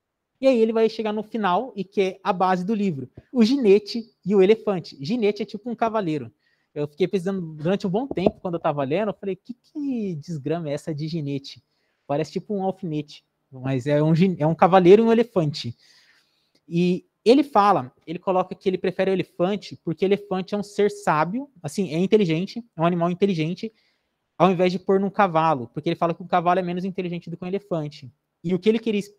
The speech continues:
demonstrar é essa questão de um ser gigante, inteligente, inteligente, ah, e o cavalo não se enquadraria muito bem. Então ele coloca a figura de um elefante e de um cavaleiro. O elefante é a nossa intuição,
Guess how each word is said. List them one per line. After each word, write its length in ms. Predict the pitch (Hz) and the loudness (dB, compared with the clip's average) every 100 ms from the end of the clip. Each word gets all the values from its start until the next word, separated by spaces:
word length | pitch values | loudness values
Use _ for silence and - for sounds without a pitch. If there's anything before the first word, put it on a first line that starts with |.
| - | -4
demonstrar 640 | 147 208 180 - 180 170 | 2 2 0 -2 0 0
é 60 | 156 | -2
essa 180 | 151 175 | -6 -6
questão 300 | 170 190 170 | -6 -4 -4
de 60 | |
um 140 | 180 175 _ | -6 -10 _
ser 260 | - 185 | -6 -2
gigante, 600 | 160 220 180 190 214 226 - | 0 0 2 0 -2 -10 -6
inteligente, 800 | 233 233 220 190 170 196 - _ _ _ - | -2 2 2 2 -2 -4 -10 _ _ _ -8
inteligente, 580 | 175 196 151 180 - 277 _ _ _ _ _ _ _ _ | -2 -2 -2 -6 -10 -14 _ _ _ _ _ _ _ _
ah, 460 | 143 147 147 143 139 165 | -4 -2 -2 -2 -4 -4
e 80 | |
o 40 | 175 | 0
cavalo 320 | 208 175 190 | 0 2 0
não 120 | 190 | -2
se 100 | 185 | -6
enquadraria 420 | 196 190 185 185 | -2 0 0 0
muito 200 | 185 180 | -2 -4
bem. 200 | 170 151 147 - - | -6 -6 -8 -16 -10
Então 180 | 143 | -4
ele 120 | 165 160 | -2 -2
coloca 400 | 175 156 - - | 0 -2 -2 -12
a 80 | 151 | -12
figura 300 | - 156 160 | -6 -2 0
de 80 | 170 | 2
um 40 | |
elefante 640 | 185 185 165 160 - 208 - | 2 0 -2 -2 -6 -16 -12
e 60 | 156 | -8
de 80 | |
um 60 | 175 | -6
cavaleiro. 560 | - 165 196 160 113 107 _ _ _ _ _ _ _ _ | -2 0 2 2 -2 -12 _ _ _ _ _ _ _ _
O 120 | 180 | 4
elefante 640 | 240 247 - 226 262 117 - _ _ _ - | 4 4 2 0 -2 -10 -16 _ _ _ 4
é 80 | 175 | 6
a 80 | |
nossa 320 | 180 190 - 185 | 8 4 2 -4
intuição, 760 | 220 269 254 240 - 175 151 | -2 0 0 0 2 2 2